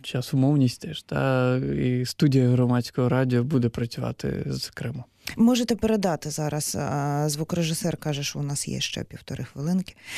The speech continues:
Speaker 1: Чудово.
Speaker 2: Можете передати зараз привіт.
Speaker 1: М,
Speaker 2: Можете
Speaker 1: так.
Speaker 2: навіть кримсько-татарською, якщо хочете.
Speaker 1: А, сайгылы достлар, мен, а,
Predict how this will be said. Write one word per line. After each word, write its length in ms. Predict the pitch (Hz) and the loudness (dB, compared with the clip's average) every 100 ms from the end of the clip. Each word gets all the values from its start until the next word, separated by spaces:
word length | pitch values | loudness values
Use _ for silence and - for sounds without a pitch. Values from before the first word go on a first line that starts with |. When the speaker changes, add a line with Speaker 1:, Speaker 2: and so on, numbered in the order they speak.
| - - | -6 -2
Speaker 1:
Чудово. 160 | 196 226 | 2 2
Speaker 2:
Можете 240 | - 202 | 2 -2
передати 580 | - 175 165 156 - 151 | 0 0 2 0 -2 -4
зараз 360 | 143 139 135 | -2 -2 -4
привіт. 420 | - 151 131 - - - | -6 -6 -6 -10 -12 -2
Speaker 1:
М, 300 | 160 147 143 - _ - | 2 4 2 -4 _ -2
Speaker 2:
Можете 320 | 196 170 143 | 4 6 6
Speaker 1:
так. 100 | 233 | 6
Speaker 2:
навіть 300 | 220 226 226 | 4 4 2
кримсько-татарською, 880 | - 180 - - 170 180 202 - 143 | -2 -2 -4 -6 -4 -2 -4 -4 -10
якщо 220 | - - - | -8 -10 -10
хочете. 320 | - - - - _ _ - - _ _ _ _ - _ _ 190 | -18 -16 -18 -20 _ _ -20 -20 _ _ _ _ -20 _ _ -2
Speaker 1:
А, 360 | 151 131 123 131 | 2 4 2 0
сайгылы 500 | - - 135 131 123 | -4 0 2 4 2
достлар, 580 | 139 185 - 156 165 165 - | 0 -2 -2 0 0 -2 -2
мен, 520 | 151 143 131 127 123 | 2 4 4 4 4
а, 680 | 120 123 135 139 165 - | 2 0 -2 -4 -4 -4